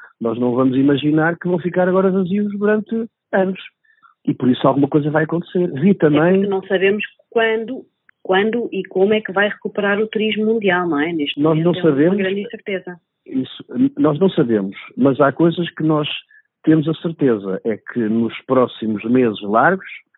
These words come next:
Speaker 1: isto vai, isto vai estar tudo, eh, congelado. Eh, isso, essa certeza existe.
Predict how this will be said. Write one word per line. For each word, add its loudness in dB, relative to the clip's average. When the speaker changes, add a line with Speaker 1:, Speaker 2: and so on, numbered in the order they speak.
Speaker 1:
isto -4
vai, 0
isto -6
vai -4
estar -4
tudo, -2
eh, -10
congelado. -4
Eh, -6
isso, -2
essa 0
certeza 2
existe. -2